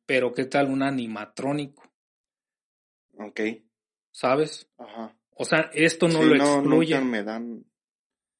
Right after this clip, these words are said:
Speaker 2: nunca me han atraído los animatrónicos.
Speaker 1: Bueno, este, supongo que Suso no es fan de Five Nights at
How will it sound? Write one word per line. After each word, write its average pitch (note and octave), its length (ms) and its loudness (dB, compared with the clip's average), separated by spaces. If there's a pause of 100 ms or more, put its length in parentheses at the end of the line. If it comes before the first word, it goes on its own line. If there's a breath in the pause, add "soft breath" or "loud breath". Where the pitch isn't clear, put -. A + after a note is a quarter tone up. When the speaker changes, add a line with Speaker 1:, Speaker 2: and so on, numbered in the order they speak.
(240)
Speaker 2:
nunca C3+ 200 -6
me C#3 120 -2
han C3+ 140 -4
atraído B2 360 -6
los A#2+ 220 -10
animatrónicos. G#2+ 880 -20 (320)
Speaker 1:
Bueno, G#2+ 400 -10 (120)
este, A2 640 -12
supongo A#2+ 340 -8
que A#2 120 -4
Suso A#2+ 280 -6
no A#2 160 -6
es A2+ 160 -10
fan A#2 380 -8
de A2 220 -10
Five A#2 440 -10
Nights A#2+ 360 -12
at A#2 100 -12